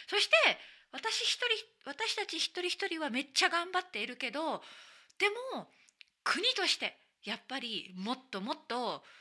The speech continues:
厳しく、今までのやり方を本当に変えていかないと、もしかしたらこの地球温暖化は防げないのかなっ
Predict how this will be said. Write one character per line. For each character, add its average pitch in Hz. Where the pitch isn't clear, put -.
厳 254
し -
く、 151
今 262
ま 339
で 285
の 220
や 214
り 220
方 240
を 226
本 320
当 453
に 392
変 311
え 311
て 311
い 285
か 311
な 339
い 233
と、 370
も 185
し -
か 175
し -
た 254
ら 269
こ 180
の 160
地 -
球 165
温 170
暖 151
化 156
は 294
防 -
げ 180
な 147
い 139
の 131
か 135
な 185
っ 262